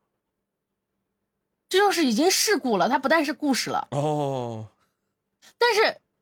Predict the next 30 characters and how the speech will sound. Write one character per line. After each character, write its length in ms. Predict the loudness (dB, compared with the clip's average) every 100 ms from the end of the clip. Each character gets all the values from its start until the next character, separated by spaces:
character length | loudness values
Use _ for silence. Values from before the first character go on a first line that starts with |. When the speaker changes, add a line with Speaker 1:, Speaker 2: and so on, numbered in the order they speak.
| _
Speaker 1:
非 180 | 0 2
常 160 | 2
奇 200 | 0 -4
怪， 260 | -2 0 0
Speaker 2:
嗯。 20 |
Speaker 1:
你 40 | -4
们 80 | -6
知 80 |
道 80 | -6
吗？ 240 | -6 -8 -12 _ _ -10
Speaker 2:
嗯。 340 | -8 -8 -10 -18 _ _ _ _ _ _ _ _ _ _ _ _ _ _ _ _ _ _ _
Speaker 1:
只 200 | 0 4
要 80 | 4 4 2 -2 _ _ _ _ _ _ -12
相 240 | 0 2 4 2
望 160 | 0 _
要 140 | -2 0
打 200 | 2 0
游 160 | 0
戏， 360 | 0 0 -2 -4 _ _ _ _ _ _
Speaker 2:
哎。 380 | -8 -6 -6 -8 _ _ _ _ _ _ _
Speaker 1:
哎， 120 | -4
他 140 | -2 2
给 40 | 4
我 40 | 4
发 220 | 2 0
信 180 | 0 -2
息， 180 | 0
我 140 | 0 0
就 80 | 0
能 240 | 0 -2